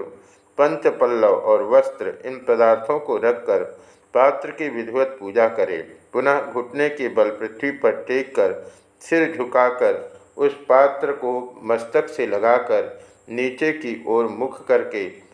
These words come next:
अगस्त्य मुनि का इस प्रकार ध्यान करें और श्रद्धा भक्तिपूर्वक सावधान होकर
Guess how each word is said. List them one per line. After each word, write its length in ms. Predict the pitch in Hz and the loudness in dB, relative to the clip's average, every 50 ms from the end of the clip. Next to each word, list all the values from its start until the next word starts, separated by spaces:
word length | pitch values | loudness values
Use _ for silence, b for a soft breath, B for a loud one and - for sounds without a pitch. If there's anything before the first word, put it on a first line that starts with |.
| _ _ - | _ _ -2
अगस्त्य 420 | 120 123 143 147 143 - - 117 | 0 2 2 0 0 -2 -8 -10
मुनि 280 | 110 110 117 123 131 127 | -8 -8 -6 -6 -6 -4
का 300 | 123 127 110 101 - - | 0 2 2 2 2 0
इस 80 | 117 120 | -6 -8
प्रकार 460 | - - 110 107 - 107 98 98 95 | -6 -6 -6 -4 0 2 2 2 2
ध्यान 420 | 95 - - 95 101 113 113 113 - | 0 -4 -6 -4 -4 -4 -4 -2 0
करें 420 | 113 98 101 101 101 101 - B B B B B B - | 2 2 2 0 -4 -6 -8 B B B B B B -2
और 180 | - 120 123 120 | 2 2 2 2
श्रद्धा 460 | - 120 120 123 - 123 123 143 127 | 0 -2 -4 -4 -4 -2 0 2 2
भक्तिपूर्वक 800 | - 110 131 127 - - 151 139 - 135 113 104 104 107 104 - | 2 0 -2 -4 -4 -10 -14 -10 -8 -8 -4 -2 -2 -2 -2 -2
सावधान 580 | - - 98 104 104 98 - 127 135 147 143 139 113 | -2 0 2 2 2 2 0 0 0 0 -2 -2 -2
होकर 580 | 107 107 107 - 107 98 98 98 98 B B | -2 -4 -2 0 0 0 2 0 -4 B B